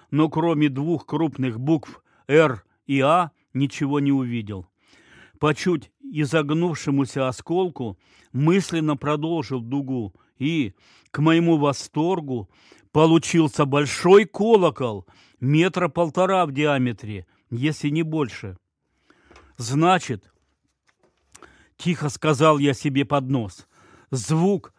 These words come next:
с непорушенной когда-то высокой колокольни летел далеко по живописным окрестностям. Наверняка красиво звучал, мощно,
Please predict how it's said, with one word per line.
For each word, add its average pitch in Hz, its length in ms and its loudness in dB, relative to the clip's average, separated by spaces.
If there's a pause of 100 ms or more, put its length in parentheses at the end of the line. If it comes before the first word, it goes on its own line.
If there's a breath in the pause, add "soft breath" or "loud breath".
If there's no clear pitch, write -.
(140 soft breath)
с - 180 -14
непорушенной 165 800 0
когда-то 156 500 2
высокой 147 480 0
колокольни 135 800 -2 (460 soft breath)
летел 165 440 2
далеко 156 460 2
по 170 140 -2
живописным 143 720 0
окрестностям. 127 880 -4 (420 loud breath)
Наверняка 165 640 2
красиво 185 560 0
звучал, 143 540 -2
мощно, 135 640 0